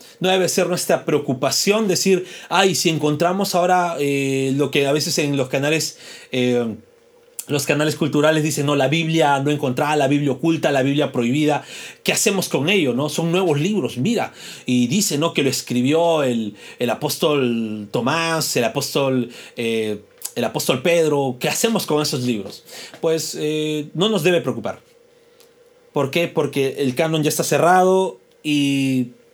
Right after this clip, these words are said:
y si aparece algún autor, así diga ser un autor bíblico, un profeta bíblico, pues ya no lo podemos hacer caso. ¿Por qué? Porque han sido, tenemos casi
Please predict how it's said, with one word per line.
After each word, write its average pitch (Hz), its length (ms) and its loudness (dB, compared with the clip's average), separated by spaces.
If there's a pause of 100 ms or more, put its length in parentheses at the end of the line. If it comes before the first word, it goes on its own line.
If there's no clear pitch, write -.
(160)
y - 60 -10
si - 100 0
aparece 196 680 0 (380)
algún 170 360 4
autor, 190 720 0 (160)
así 190 480 -2
diga 170 260 2
ser 175 220 2
un 170 400 0
autor 139 520 2
bíblico, 131 580 0
un 143 160 2
profeta 170 360 0
bíblico, 156 560 -2 (400)
pues 160 580 0
ya 233 140 2
no 233 80 0
lo 196 120 0
podemos 180 220 -2
hacer - 220 -8
caso. - 340 -12
¿Por 160 140 0
qué? 180 240 -2 (260)
Porque 175 280 0
han 226 100 2
sido, 220 300 2 (220)
tenemos 208 360 0
casi 214 520 -4